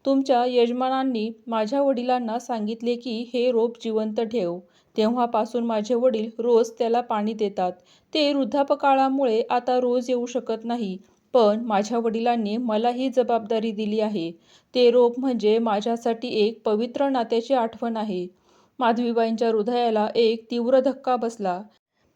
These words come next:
त्यांच्या पतीने त्यांना कधीच ही गोष्ट सांगितली नव्हती, कारण त्यांना वाटले असेल की ही गोष्ट माधवीबाईंच्या दुःखाला पुन्हा उजाळा देईल. अर्जुनने नकळतपणे केवळ एक वृद्ध स्त्रीला आधार दिला नव्हता,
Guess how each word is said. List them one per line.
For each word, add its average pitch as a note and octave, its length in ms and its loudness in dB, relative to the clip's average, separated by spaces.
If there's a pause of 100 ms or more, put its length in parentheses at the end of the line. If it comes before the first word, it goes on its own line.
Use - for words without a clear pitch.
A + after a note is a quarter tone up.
(120)
त्यांच्या D4 320 2
पतीने C4 600 -4
त्यांना A#3 460 -4
कधीच A#3 460 -4
ही C#4 100 0
गोष्ट B3+ 320 0
सांगितली A3+ 580 -4
नव्हती, A3+ 460 -6 (120)
कारण G#3 300 0
त्यांना A3 300 -4
वाटले G#3+ 320 -4
असेल A#3+ 480 -2
की B3+ 80 -6
ही C4+ 160 -2
गोष्ट B3+ 340 0 (120)
माधवीबाईंच्या B3+ 760 -2
दुःखाला A#3+ 540 -4
पुन्हा A#3+ 400 -4
उजाळा A#3 420 0
देईल. F#3+ 320 -6 (400)
अर्जुनने C#4+ 540 2
नकळतपणे C4+ 720 0
केवळ B3 480 0
एक A#3+ 260 2
वृद्ध A#3 360 -2
स्त्रीला C4+ 460 -2
आधार A#3 320 -2
दिला B3 300 -2
नव्हता, B3 440 -4